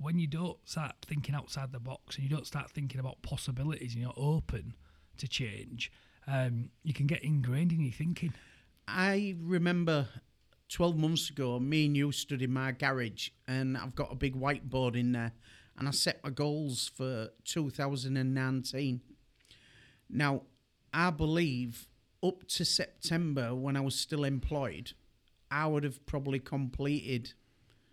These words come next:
Speaker 2: twenty percent of them goals that I'd set because I was in my comfort blanket, I was in that bubble. But since I've been made redundant and I've thought, "Right, I'm going after what I wanna go after,"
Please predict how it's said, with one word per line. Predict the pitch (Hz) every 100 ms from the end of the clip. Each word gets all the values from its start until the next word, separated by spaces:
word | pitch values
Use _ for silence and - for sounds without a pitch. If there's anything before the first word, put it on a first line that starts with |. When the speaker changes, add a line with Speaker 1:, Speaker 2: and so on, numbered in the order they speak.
| _ _ -
Speaker 2:
twenty | - 143 139
percent | 127 147 - 143 -
of | 135
them | 147 147 147 139
goals | - 147 156 131
that | 156
I'd | 147
set | - - 180 - _ - _ _ _
because | 143 - 156
I | 156
was | 139
in | 147
my | 147
comfort | 143 160 143 160 -
blanket, | 143 160 - 156 -
I | 143
was | 143 139
in | 147
that | 147 139
bubble. | 143 143 156 - _ - - - - - - -
But | 143 -
since | - 185 175 156 - - - _ _ _ _
I've | 156 147
been | 165 165
made | 160 165
redundant | 175 143 131 131 147 - -
and | 143 139 139 139 127 - _ _ -
I've | 135
thought, | - 151 135
"Right, | 143 160 151
I'm | 143
going | 131 147 147
after | 143 - 139
what | 135 143 139
I |
wanna | 139 147
go | 131 143 135
after," | - - 95